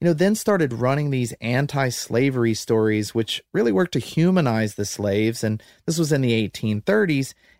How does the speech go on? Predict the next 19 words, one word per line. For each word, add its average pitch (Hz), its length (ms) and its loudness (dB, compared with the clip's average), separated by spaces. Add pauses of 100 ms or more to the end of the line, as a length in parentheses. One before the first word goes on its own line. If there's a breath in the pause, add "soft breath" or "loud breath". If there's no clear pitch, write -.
(120)
and 147 120 0
immediately 143 800 2
the 110 120 2
readership 110 800 -2
dropped. - 500 -4 (640)
Then 143 100 2
the 135 80 0
magazine 143 480 0
folded 131 460 2
about 147 260 0
a 147 40 0
year 131 360 0
or 131 40 0
so 123 280 0
after 113 320 -2
that, 120 180 0
I 120 140 -2
think, 123 400 -4
and 117 160 0